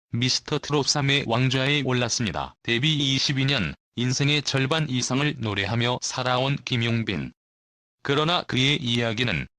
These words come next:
단순한 성공 신화가 아닙니다.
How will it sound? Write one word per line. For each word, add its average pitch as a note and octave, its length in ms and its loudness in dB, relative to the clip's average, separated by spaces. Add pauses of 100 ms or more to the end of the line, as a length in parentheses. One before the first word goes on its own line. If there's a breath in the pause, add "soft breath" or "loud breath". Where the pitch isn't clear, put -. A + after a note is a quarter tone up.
단순한 D3 560 0
성공 D#3 420 2
신화가 C#3 640 0
아닙니다. G#2 580 -2